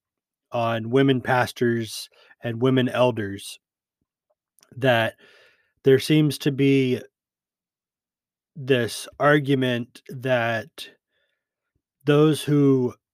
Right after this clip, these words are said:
do not think women can be pastors are sexist, that they're unbiblical. But this is not a new argument. This is something that's been going on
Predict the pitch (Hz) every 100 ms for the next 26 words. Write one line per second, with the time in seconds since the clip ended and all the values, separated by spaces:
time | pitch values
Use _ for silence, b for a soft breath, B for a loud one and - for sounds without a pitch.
0 | - 131 135 143 143 135 - _ - 147
1 | 135 131 139 135 127 - 127 131 131 127
2 | 117 _ - 151 143 - 127 113 104 -
3 | - _ _ _ _ _ _ _ _ -
4 | 123 117 113 104 - 160 151 - 160 135
5 | - 127 120 117 110 107 113 113 110 110
6 | 117 120 107 147 156 156 175 165 156 -
7 | _ _ _ _ _ _ _ _ _ _
8 | _ 127 123 _ _ _ - 143 135 135
9 | - 156 - 180 156 160 151 151 143 -
10 | 139 131 143 143 135 123 - 127 135 120
11 | 113 98 - _ _ _ _ - 139 143
12 | 185 139 - - 170 143 151 131 - 143
13 | 135 139 131 131 131 120 113